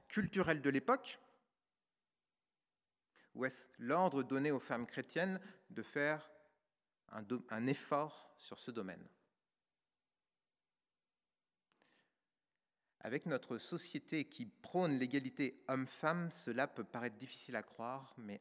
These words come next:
en effet, la société contemporaine de Pierre et de Paul trouvait inconvenant que les femmes puissent émettre un autre avis, une autre parole que celle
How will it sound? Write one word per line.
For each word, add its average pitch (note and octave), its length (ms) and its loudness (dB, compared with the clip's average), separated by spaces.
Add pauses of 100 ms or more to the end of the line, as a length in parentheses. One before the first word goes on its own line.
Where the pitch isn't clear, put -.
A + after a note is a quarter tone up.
(100)
en C#3 180 2
effet, A2 400 -6 (680)
la A#2 120 2
société - 460 0
contemporaine D3+ 720 0
de A#2+ 60 0
Pierre F3 420 2
et C#3+ 40 6
de C3 100 4
Paul C3+ 360 0 (300)
trouvait D3+ 320 -2 (240)
inconvenant C#3 600 2 (1700)
que D#3 100 0
les D3 80 4
femmes F#3+ 300 2
puissent - 260 -2
émettre E3 400 2
un C#3 260 2
autre A#3 300 2
avis, C3+ 260 -4 (480)
une E3 240 6
autre C#4 300 4
parole B2+ 440 4 (460)
que C3 100 -6
celle B2 380 -4